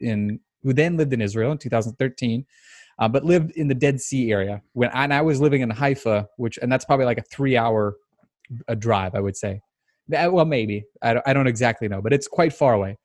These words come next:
So at any rate, um, well,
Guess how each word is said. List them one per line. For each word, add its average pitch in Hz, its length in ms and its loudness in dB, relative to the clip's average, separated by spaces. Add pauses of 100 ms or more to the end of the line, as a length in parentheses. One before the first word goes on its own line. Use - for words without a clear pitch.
(400)
So 139 280 4
at 147 80 4
any 180 160 4
rate, 123 260 4 (300)
um, 107 600 -2 (680)
well, 143 320 2